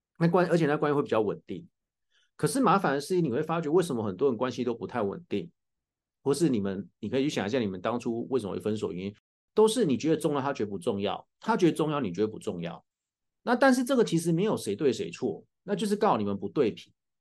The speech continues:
所以我觉得其实很多时候我们在找说，我们要找那个可以了解我们的人，我们，当我们讲出这个东西的时候，我们应该先问自己说：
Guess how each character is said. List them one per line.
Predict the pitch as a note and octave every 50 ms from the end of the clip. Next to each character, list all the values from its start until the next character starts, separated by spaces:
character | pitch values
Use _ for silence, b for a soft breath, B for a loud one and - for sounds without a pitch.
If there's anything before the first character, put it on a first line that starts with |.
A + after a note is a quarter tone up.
| _ _ _ _ _ _ _
所 | - - C4+
以 | D4+ C#4+
我 | G3 C3+
觉 | - - G3+
得 | A3+
其 | A3+ - - D#3
实 | D#3 - - C#3 D#3+
很 | C#3+ B2 G#2+
多 | C#3 F#3+
时 | F3+ - -
候 | E3+
我 | D3+ A2
们 | G#2 G#2+
在 | C#3+ D#3
找 | D3+ - G#2+ F#2
说， | F2+ - D#3 D#3+
我 | - B2
们 | A#2 C#3+
要 | F3+ G#3
找 | G#3 C3+ A2+
那 | C3 F3+
个 | F3+
可 | E3 -
以 | E3 C3
了 | B2 A2+ A2+
解 | G#2+ A#2+ C3
我 | C#3 B2 G2+
们 | F#2 F2
的 | F#2+ F#2+ F2+
人， | F2+ E2+ D#2 - - - _ _ _ _ _ _ _ _ _ _ _ _ _ _ _ _ _ _ _
我 | - C3
们， | B2+ C3+ D#3
当 | F#3+ A3+
我 | A3+ D3+
们 | B2+ B2
讲 | - A#2 G2 G2
出 | B2 D3+
这 | D#3 D3+
个 | B2
东 | A#2 B2+ B2+
西 | B2+ C#3+
的 | B2+ G#2+
时 | C3
候， | C#3
我 | G#2
们 | G2+
应 | G#2+ A#2+
该 | C#3 D3
先 | D3 D3 C#3+ C#3
问 | C#3+ D3 B2+ A2
自 | - C3+
己 | A2 F2
说： | E2+ - A2 G#2 G#2 G#2+ - -